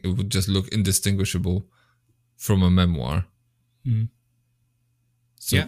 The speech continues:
Speaker 2: that's
Speaker 1: but
Speaker 2: fair,
Speaker 1: yeah,
Speaker 2: yeah.
Speaker 1: at the same time, world's wi-, biggest podcast, weirdest podcast, sorry,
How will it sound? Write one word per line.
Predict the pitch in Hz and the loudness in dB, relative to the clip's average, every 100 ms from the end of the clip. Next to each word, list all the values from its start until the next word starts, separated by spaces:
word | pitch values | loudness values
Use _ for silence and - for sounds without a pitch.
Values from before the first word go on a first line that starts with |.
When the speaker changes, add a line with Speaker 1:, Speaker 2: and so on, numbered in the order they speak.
| - | -4
Speaker 2:
that's | 123 117 | -4 0
Speaker 1:
but | 98 | 2
Speaker 2:
fair, | 92 | 2
Speaker 1:
yeah, | 92 | 2
Speaker 2:
yeah. | - - | -2 -6
Speaker 1:
at | 110 | -2
the | 113 | 2
same | 123 117 | 4 4
time, | 107 95 95 - | 2 0 -2 -4
world's | 107 107 101 | 2 2 2
wi-, | 104 101 - 101 | 0 -2 -2 0
biggest | 98 98 - | 2 0 -2
podcast, | - 92 - 90 92 - - _ _ _ _ | -2 -4 0 0 0 -2 -8 _ _ _ _
weirdest | 110 107 117 104 95 - | 0 6 6 6 2 -2
podcast, | 92 - 92 90 | -4 -2 -2 0
sorry, | - 92 87 90 | 0 2 2 0